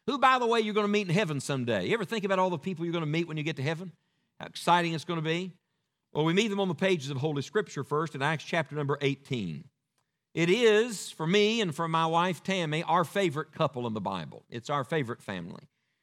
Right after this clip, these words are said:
Acts chapter eighteen, verse number one, "After these things, Paul departed from Athens and came to Corinth and found a certain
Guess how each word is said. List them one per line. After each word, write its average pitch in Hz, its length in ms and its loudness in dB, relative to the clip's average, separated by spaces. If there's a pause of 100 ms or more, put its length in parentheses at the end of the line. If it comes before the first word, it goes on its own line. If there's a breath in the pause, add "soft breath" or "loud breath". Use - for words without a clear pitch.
(420)
Acts 208 220 0
chapter 226 280 0
eighteen, 170 480 0
verse 160 240 -2
number 175 140 -2
one, 135 420 0
"After 214 400 -2
these 226 300 -4
things, 165 720 -4 (840)
Paul 214 240 4
departed 220 420 0
from 202 140 -2
Athens 139 640 -4 (1080)
and 123 100 -14
came 214 320 0
to 180 80 -8
Corinth 113 520 -4 (1300)
and 147 120 -4
found 196 680 0
a 160 120 0
certain 262 680 -4